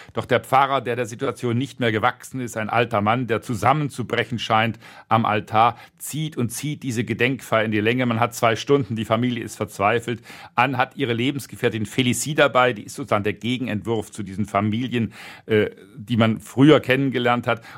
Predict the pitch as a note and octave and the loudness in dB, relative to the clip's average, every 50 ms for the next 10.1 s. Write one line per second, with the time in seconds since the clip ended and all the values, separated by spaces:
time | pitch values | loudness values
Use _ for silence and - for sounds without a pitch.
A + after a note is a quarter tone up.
0 | - - C3+ C3+ A2+ - B2 C3+ B2+ - - - A#2+ A#2+ A2+ - G2 A2 - - | -4 0 0 0 0 0 -4 -8 -8 -8 -2 0 0 0 0 -4 -8 -8 -4 0
1 | A#2 A2 B2 A#2 - - A#2 A2+ - - A#2 G#2 G#2 G2+ F2+ A2+ A#2 - - - | 0 0 0 -2 -4 -4 -6 -6 -4 -6 -6 -4 -4 -4 -4 -6 -8 -8 -2 0
2 | B2 A2+ A#2 - - C#3+ C#3+ C3+ - - C3 A#2 A2 G2+ A2 G#2+ G#2+ A2+ C3+ A#2+ | 2 2 2 2 2 2 2 2 0 -2 -2 -2 0 0 0 0 2 0 0 0
3 | - - A#2 - G2+ A#2 A2+ G#2 C#3 C#3 - - - D3+ E3+ - - - C#3+ C#3 | 0 2 2 2 2 0 0 0 0 -2 -2 0 2 2 2 2 0 -4 -4 -4
4 | C3 A#2+ - C#3 C3+ C3 C3 C#3 C3 A2+ - - - F3 F3 E3+ D3+ - - - | -4 -4 -4 -4 -4 -4 -4 -6 -6 -6 -8 -10 -10 -8 -6 -6 -8 -8 -10 -10
5 | - - C3+ C3+ C3+ C3+ C#3 B2 - - - - - - - _ - B2 A2 - | -6 -4 -4 -2 -2 -2 -4 -6 -8 -12 -18 -20 -20 -20 -10 _ -6 -4 -2 -2
6 | C#3+ C#3 - - - A#2+ A#2+ A#2+ A#2 A#2 - C3+ D3 E3+ G3 G3 G3 - - - | -2 -2 -2 -2 -2 0 0 0 0 2 4 4 4 4 4 0 -2 -6 -12 -12
7 | D#3+ - D#3 D3+ D3 - C#3 C#3+ C3 - - - A#2+ D3+ D#3+ - - - - E3 | -4 0 0 0 0 0 -2 -4 -6 -6 0 2 2 2 2 0 -6 -4 0 2
8 | D#3 D#3 D3+ C#3+ - - A2+ A#2 A2+ A#2 A#2+ A2 - - - G#2+ B2 C#3+ D3 C#3+ | 2 2 2 -2 -6 -10 -14 -8 -2 -2 -2 -2 -2 -2 2 4 4 6 6 4
9 | C3 A2+ A2+ A#2+ A2 A#2+ A#2+ A#2 - A2 F#2+ F#2 - - - - F#2 E2+ - - | 4 4 2 2 2 0 -2 -2 -4 -4 -4 -4 -6 -10 -18 -20 -18 -18 -18 -18
10 | - - | -18 -20